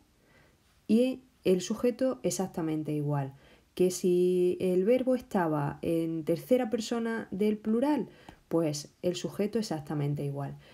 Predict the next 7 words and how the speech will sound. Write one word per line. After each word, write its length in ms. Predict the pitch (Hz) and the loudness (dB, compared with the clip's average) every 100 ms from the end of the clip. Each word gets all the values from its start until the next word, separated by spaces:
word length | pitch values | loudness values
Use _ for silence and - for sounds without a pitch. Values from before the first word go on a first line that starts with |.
| - | -10
Entonces, 480 | 156 175 185 185 147 | -4 0 0 -2 -4
si 140 | - | -2
tenemos 440 | 151 170 233 269 269 | 0 0 -2 -2 -2
un 180 | 214 214 | 0 2
verbo 280 | 170 151 147 | 2 0 0
en 120 | 151 | -2
singular 640 | 147 240 226 180 143 135 | 0 0 2 2 2 -2